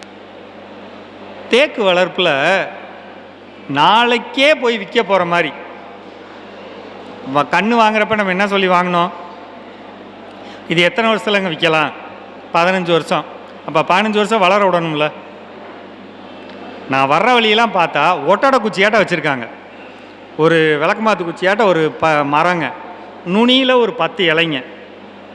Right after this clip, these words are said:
இப்படியா வைப்பாங்க? இலை இருந்தா தானங்க உணவு தயாரிக்கும். உணவு தயாரிச்சா தாங்க, நம்ம அறிவியல் புத்தகத்துல படிச்சோம்ல, இலை இருந்தா தான் உணவு தயாரிச்சு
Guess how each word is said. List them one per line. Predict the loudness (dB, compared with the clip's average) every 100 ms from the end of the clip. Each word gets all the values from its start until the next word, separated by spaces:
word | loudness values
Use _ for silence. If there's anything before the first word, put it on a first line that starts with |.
| -10
இப்படியா | -2 2 4 4
வைப்பாங்க? | 2 0 0 -2 -4 -16 -18 -20 -20 -20 -20 -20 -20 -20 -20 -18 -2
இலை | 2 4 4
இருந்தா | 4 2 2
தானங்க | 2 2 0
உணவு | 2 2 2
தயாரிக்கும். | 4 2 2 0 -2
உணவு | 0 2 2
தயாரிச்சா | 4 2 2 2 2
தாங்க, | 4 2 2
நம்ம | 0 2 2 0 -2 -14 -18 -18 -8
அறிவியல் | 0 2 4 4
புத்தகத்துல | 2 0 2 2 2
படிச்சோம்ல, | 2 0 0 0 2 0 -2 -8 -18 -20 -20 -20 -20 -20 -6
இலை | 0 2 4
இருந்தா | 2 0 2
தான் | 2 2
உணவு | 2 2
தயாரிச்சு | 2 2 2 2 -2